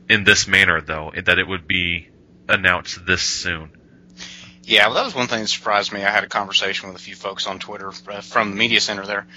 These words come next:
Speaker 2: this week. Uh, you know, any deal that's this big, you know, it has to have been in the works for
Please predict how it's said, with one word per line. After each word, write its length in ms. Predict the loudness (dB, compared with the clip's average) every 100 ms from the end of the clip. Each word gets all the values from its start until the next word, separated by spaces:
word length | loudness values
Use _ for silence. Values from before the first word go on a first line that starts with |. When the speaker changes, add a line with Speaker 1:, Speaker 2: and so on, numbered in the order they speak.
| -20 -20 -20 -20
Speaker 2:
this 240 | -2 0 0
week. 380 | -4 -8 -2 2
Uh, 240 | 2 0 -6 -20 -20 -18 -14 -10 -6 -2
you 140 | 2
know, 140 | 4 4
any 220 | 2 4
deal 300 | 2 2 0
that's 220 | -6 -6
this 160 | -6 -4
big, 380 | 2 2 2
you 60 | -2
know, 180 | -2 -2
it 80 | 0
has 240 | -2 -2
to 140 | -8
have 360 | -10 -14 -20 -8
been 160 | -4 -2
in 80 |
the 60 | -4
works 360 | -6 -8 -8 -10
for 340 | -8 -10 -10